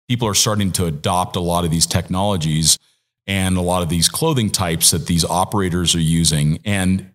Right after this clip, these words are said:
it was really interesting talking with, with the folks at Beyond because they recognized that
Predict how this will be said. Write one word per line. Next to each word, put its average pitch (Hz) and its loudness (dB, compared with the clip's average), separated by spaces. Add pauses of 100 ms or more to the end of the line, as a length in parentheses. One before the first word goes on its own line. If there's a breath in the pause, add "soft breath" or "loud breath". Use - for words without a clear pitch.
(140)
it 107 -4
was 98 0
really 117 0
interesting 101 0
talking 90 0
with, 85 -2 (340 soft breath)
with 95 0
the 92 -4
folks 95 0
at 82 -4
Beyond 101 0
because 87 0
they 92 2
recognized 90 0
that 87 0